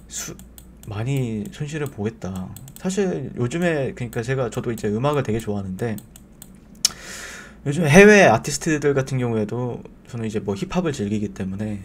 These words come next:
힙합 쪽 아티스트들도 보면은 굉장히 좀 약간 앨범들이 보수적으로 나와요. 좀 약간 느껴지기에 이제 좋은 앨범을 만들었던 가수들도 요즘에는 잘 안 나온다.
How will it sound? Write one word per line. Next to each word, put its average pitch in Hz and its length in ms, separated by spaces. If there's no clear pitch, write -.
힙합 135 300
쪽 123 300
아티스트들도 123 580
보면은 101 580
굉장히 143 760
좀 123 180
약간 98 480
앨범들이 120 800
보수적으로 131 540
나와요. 95 220
좀 104 240
약간 95 360
느껴지기에 120 560
이제 101 120
좋은 139 800
앨범을 127 320
만들었던 107 420
가수들도 101 680
요즘에는 101 380
잘 104 160
안 92 220
나온다. 104 500